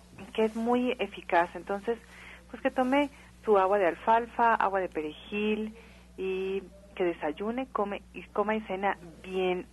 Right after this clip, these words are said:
Otra cosa que es importante para que esté bien oxigenada su sangre es que haga un poco de ejercicio. Eso es fundamental.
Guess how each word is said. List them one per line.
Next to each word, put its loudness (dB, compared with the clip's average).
Otra -4
cosa -4
que -10
es -16
importante -4
para -4
que -18
esté -12
bien -2
oxigenada -4
su -4
sangre -2
es -14
que -8
haga -4
un -8
poco -6
de 2
ejercicio. -12
Eso -10
es -8
fundamental. -4